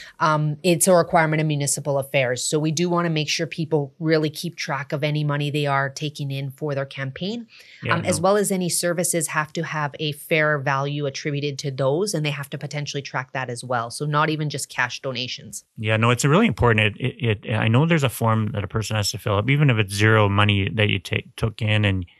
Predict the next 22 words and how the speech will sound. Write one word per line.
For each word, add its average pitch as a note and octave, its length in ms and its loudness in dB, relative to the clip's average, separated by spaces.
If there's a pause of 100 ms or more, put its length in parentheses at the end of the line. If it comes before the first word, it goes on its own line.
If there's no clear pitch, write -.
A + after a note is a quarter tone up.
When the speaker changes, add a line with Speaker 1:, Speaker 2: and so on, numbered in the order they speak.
(380)
Speaker 2:
and B2 100 -4
a - 40 0
person A2+ 340 2
just G2+ 220 0
self-finances G#2 880 0
the, F#2+ 340 0
uh, F2+ 120 2 (500)
the G#2+ 80 -4
whole G#2+ 140 2
campaign G2+ 480 0
themselves. F#2 580 -4 (480)
Um, G2 460 0 (100)
it's, - 220 -16
it's - 120 -6
a - 40 -2
big C3+ 320 0
deal B2+ 180 4
in A2+ 60 2
the G#2 60 2
big G#2 240 0
cities. G2+ 560 -2
Um, F2+ 380 -4